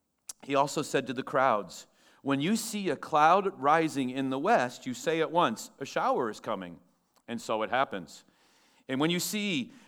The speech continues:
the south wind blowing, you say, there will be a scorching heat, and it happens. You hypocrites. You know how to interpret the appearance of s-,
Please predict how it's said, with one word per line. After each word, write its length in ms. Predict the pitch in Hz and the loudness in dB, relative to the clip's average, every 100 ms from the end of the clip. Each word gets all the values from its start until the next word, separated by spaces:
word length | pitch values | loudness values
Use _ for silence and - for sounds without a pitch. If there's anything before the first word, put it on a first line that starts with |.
| - | -4
the 100 | 139 | -4
south 480 | - 185 185 185 156 | 0 6 6 6 2
wind 360 | 190 180 135 | 2 2 0
blowing, 400 | 143 185 175 123 | 2 2 2 -2
you 160 | 107 123 | -4 -4
say, 420 | - 175 143 98 - _ _ _ _ _ - - | 2 2 2 -2 -10 _ _ _ _ _ -20 -8
there 140 | 113 | -4
will 80 | 113 | -2
be 120 | 123 | 0
a 60 | 135 | -2
scorching 500 | - 160 160 160 175 | -2 0 2 2 -2
heat, 480 | 170 220 135 - _ _ | 0 0 -2 -6 _ _
and 140 | 120 139 | -4 0
it 80 | |
happens. 640 | 143 165 165 135 98 - - _ _ _ _ _ _ _ | 4 4 4 0 -2 -10 -18 _ _ _ _ _ _ _
You 680 | 110 143 165 160 165 165 160 - - | -6 0 4 6 6 4 -2 -14 -2
hypocrites. 840 | 151 147 131 123 92 - - - _ _ _ _ _ | 0 0 -2 -2 -2 -6 -16 -16 _ _ _ _ _
You 260 | 120 175 269 | -2 2 6
know 160 | 196 | 6
how 180 | 156 156 | 8 8
to 100 | 165 | 6
interpret 480 | 170 165 185 185 180 | 2 2 0 0 -2
the 100 | 170 | -2
appearance 440 | 165 190 190 196 165 | -2 2 2 2 -2
of 100 | |
s-, 140 | 143 | -6